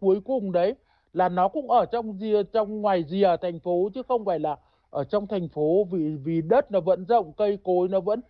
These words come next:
vẫn nhiều là nó phải ở ngoài rìa chứ không thể ở gần đâu. Không, không có, không có ở gần đâu. Nó vẫn phải ở tỉnh khác chứ không phải là ngoài rìa Bangkok. Mà ngoài rìa Bangkok là cũng phải vài trăm cây số chứ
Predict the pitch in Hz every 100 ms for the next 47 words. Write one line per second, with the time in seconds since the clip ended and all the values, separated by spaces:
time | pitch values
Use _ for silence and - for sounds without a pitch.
0 | _ _ _ 165 175 208 226 190 165 160
1 | 156 220 208 156 131 151 151 131 165 151
2 | 143 208 226 196 165 131 127 151 135 143
3 | 180 _ _ _ _ _ _ - 214 196
4 | 220 214 196 175 170 - 185 160 165 185
5 | 165 147 151 170 _ _ _ _ _ _
6 | _ _ _ _ _ - 151 165 208 214
7 | 151 160 143 170 127 147 220 269 - 202
8 | 202 185 160 135 143 - _ _ - 151
9 | 135 165 156 147 180 - 226 240 _ _
10 | _ _ _ 127 160 180 170 170 180 175
11 | 160 175 175 208 - _ 240 262 202 151
12 | _ _ _ 170 196 220 165 185 170 214
13 | 214 226 214 - 180 196 247